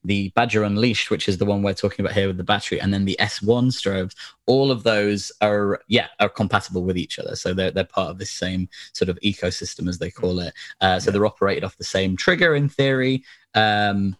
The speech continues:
Speaker 1: so yeah, so it's great. And you, and you've, obviously the Unleashed also supports high speed sync as well.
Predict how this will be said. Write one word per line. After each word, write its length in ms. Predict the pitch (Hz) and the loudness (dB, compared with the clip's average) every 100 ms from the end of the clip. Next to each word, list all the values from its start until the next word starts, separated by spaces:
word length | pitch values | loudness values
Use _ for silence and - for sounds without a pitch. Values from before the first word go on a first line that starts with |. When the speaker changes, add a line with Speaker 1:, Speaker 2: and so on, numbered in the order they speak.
| _ _ _ _ _ - - | _ _ _ _ _ -18 -4
Speaker 1:
so 140 | 127 | 0
yeah, 240 | 117 131 - | 2 0 -2
so 160 | - 120 | 0 2
it's 180 | 104 - | 2 0
great. 260 | 123 104 | 0 0
And 140 | 98 107 | 0 0
you, 120 | 107 | 0
and 160 | 107 104 | 0 0
you've, 320 | 110 107 95 - | 0 -2 -4 -2
obviously 320 | 123 123 110 | 0 2 0
the 180 | 104 107 | 2 2
Unleashed 460 | 104 117 127 - | 2 2 0 -2
also 360 | - 110 107 101 | -2 0 2 0
supports 380 | - - 98 - | 0 0 -2 -2
high 200 | - 95 | -2 -2
speed 260 | - 90 | -2 -6
sync 340 | 85 101 95 92 | -2 -4 -4 -8
as 120 | 90 | -8
well. 320 | 98 90 82 | -4 -4 -6